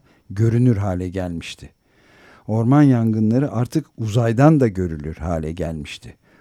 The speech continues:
Bunu uydu gözlemlerine göre nasa söylüyordu.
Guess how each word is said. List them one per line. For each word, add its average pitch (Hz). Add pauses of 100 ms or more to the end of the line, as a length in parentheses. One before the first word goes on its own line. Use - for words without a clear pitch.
Bunu 127 (120)
uydu 120
gözlemlerine 104
göre 104 (300)
nasa 110
söylüyordu. 87